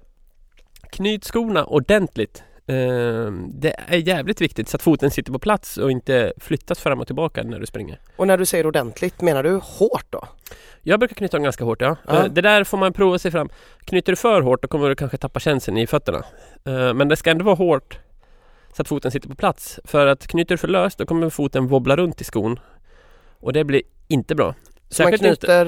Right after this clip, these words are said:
Speaker 2: hårdare än vad man gör till vardags, liksom?
Speaker 1: Ja, jag knyter lite hårdare än vad jag gör till vardags.
Speaker 2: Mm.
Speaker 1: Men som sagt, det där får man prova sig fram. Och, ehm, här kan man ju också tänka på att knyta skon med även de här två bakersta hålen.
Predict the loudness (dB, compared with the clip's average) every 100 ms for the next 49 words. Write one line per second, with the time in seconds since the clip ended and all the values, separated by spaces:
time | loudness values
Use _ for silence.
0 | 0 0 0 2 2 4 4 2 0 0
1 | -2 -4 -4 -2 -4 -6 -6 -8 -8 -10
2 | -8 -2 0 0 -2 -2 -2 2 2 2
3 | 0 -2 -4 -4 -4 -4 0 0 2 0
4 | -2 -6 0 0 0 -4 -2 0 0 2
5 | 2 2 2 -8 -20 -20 -20 -2 0 0
6 | -4 0 4 6 8 6 4 -2 -6 _
7 | -20 _ -20 -20 -16 -2 0 2 0 0
8 | 0 0 -2 -2 0 -2 -2 0 0 2
9 | -2 -2 0 4 4 2 0 -2 -2 2
10 | 2 2 -2 -2 2 2 0